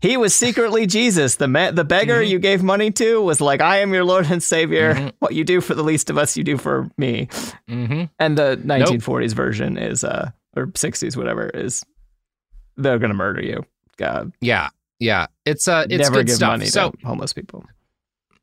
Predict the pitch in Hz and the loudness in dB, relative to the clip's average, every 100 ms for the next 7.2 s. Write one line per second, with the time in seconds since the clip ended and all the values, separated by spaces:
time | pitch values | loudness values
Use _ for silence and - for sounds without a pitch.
0 | - 160 240 175 165 123 104 101 95 - | -4 -2 0 0 0 0 2 0 -2 -6
1 | _ _ - 131 180 180 135 139 120 - | _ _ -4 0 2 2 0 0 -2 0
2 | 113 101 104 92 - 101 85 76 - _ | 0 0 -2 -4 -2 -2 -2 -4 -8 _
3 | 107 95 92 85 - 110 123 110 147 147 | -2 0 0 -2 -6 -6 -4 -2 -2 -2
4 | - 110 117 - - 113 113 117 - 107 | -2 -2 -2 -2 -4 -2 -2 -2 -4 -4
5 | 98 - 117 98 - 113 110 98 98 113 | -6 -6 -6 -2 -2 0 -2 -2 -2 0
6 | 123 120 98 104 104 104 101 101 90 98 | -2 -2 -2 0 0 0 -2 -2 -2 -4
7 | 101 143 | -2 -4